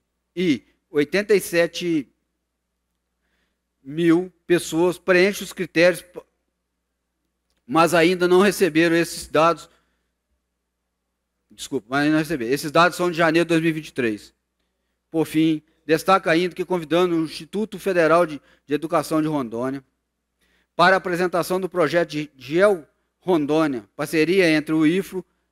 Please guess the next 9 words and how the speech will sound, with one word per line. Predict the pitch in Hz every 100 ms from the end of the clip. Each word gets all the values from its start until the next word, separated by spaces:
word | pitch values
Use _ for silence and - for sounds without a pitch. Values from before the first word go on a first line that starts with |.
| -
e | 175
o | 151
incra, | 147 185 185 185 - _ _
que | 170
visa | 147 185 202 285
realizar | 202 190 175 131 147 135 - _ -
o | 131
georreferenciamento, | 117 202 202 190 - 185 170 175 143 151 160 165 - _ _
supervisão | - 151 190 175 147 147 160 165